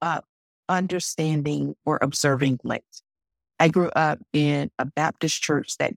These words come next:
did not follow the liturgical calendar. And it really wasn't until seminary, my first Ash Wednesday in seminary, when my classmates were walking around with black smudges on their head, and I was trying to figure out why. Uh, <laughs> and they started talking about what they were giving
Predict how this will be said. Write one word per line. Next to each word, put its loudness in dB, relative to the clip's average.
did 2
not 0
follow 2
the 2
liturgical 0
calendar. 0
And 6
it 0
really 2
wasn't 0
until -4
seminary, -4
my 0
first 0
Ash 2
Wednesday 0
in 0
seminary, -2
when 2
my 4
classmates 0
were 0
walking 0
around 2
with -6
black 0
smudges -2
on 0
their 0
head, 2
and -2
I 0
was -4
trying -2
to -4
figure -2
out -2
why. 0
Uh, 0
<laughs> -4
and 6
they 4
started 0
talking 0
about 0
what -4
they 0
were 0
giving 0